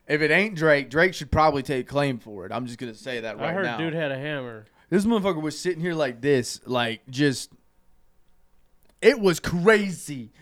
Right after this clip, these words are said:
Speaker 1: I was, wa-, I was, like, casually, I go, "Drake leak." That's what I did on Twitter, 'cause we were talking about it, and I was like, "Man, pause. I'm just gonna search this up real quick."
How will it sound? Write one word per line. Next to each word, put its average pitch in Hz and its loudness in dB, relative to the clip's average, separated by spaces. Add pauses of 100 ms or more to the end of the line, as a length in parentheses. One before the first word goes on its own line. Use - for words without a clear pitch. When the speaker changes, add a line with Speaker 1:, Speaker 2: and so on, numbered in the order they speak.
(140)
Speaker 1:
I 254 6
was, 160 -4
wa-, 156 -4
I 170 4
was, 185 -4
like, 143 -2
casually, 196 -2
I 156 -2
go, 127 -2 (100)
"Drake 202 0
leak." 127 -6
That's 156 -8
what 170 -4
I 160 0
did 147 -4
on 135 -8
Twitter, 117 -10
'cause 120 -16
we 131 -8
were 127 -8
talking 151 0
about 117 -2
it, - -4
and 113 -4
I 117 -2
was 113 -6
like, 117 -4
"Man, 127 -4 (400)
pause. 151 2
I'm 151 -2
just 143 -4
gonna 131 0
search 131 -2
this 127 -6
up 165 0
real 117 -4
quick." 110 -6